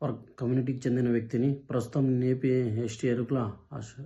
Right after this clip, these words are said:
డెవలప్‌మెంట్ అసోసియేషన్ రాష్ట్ర ఉపాధ్యక్ష కొనసాగుతున్నాను. నాకు మా గ్రామంలో భూ సమస్య గురించి అందరికీ తెలుసు. ఆ, మా పేరు మీద ఉన్న భూములని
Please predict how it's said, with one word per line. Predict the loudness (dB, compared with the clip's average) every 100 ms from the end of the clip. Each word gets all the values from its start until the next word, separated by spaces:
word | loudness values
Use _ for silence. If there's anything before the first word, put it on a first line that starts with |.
| -6
డెవలప్‌మెంట్ | 0 2 2 0 -2
అసోసియేషన్ | 0 -2 -2 0 0 -2
రాష్ట్ర | -4 -2
ఉపాధ్యక్ష | -4 -4 -4 -4 -6
కొనసాగుతున్నాను. | -6 -4 -4 -4 -6 -2 -2 0 -4 -8 -20 -20 -8 0
నాకు | 0 2
మా | 2 2
గ్రామంలో | 0 0 4 6 6 4 2 -2 -12 -20 -20 -4
భూ | 0 2
సమస్య | 4 4 4 0 -2 -6 -20 _ _ _ _ _ _
గురించి | -4 -2 0
అందరికీ | 2 0 0
తెలుసు. | 0 0 0 -4 -6 -16 _ _ _ _ -14
ఆ, | -12 -4
మా | 2 2
పేరు | 4 4 6
మీద | 6 6
ఉన్న | 6
భూములని | 4 2 4 4 4 4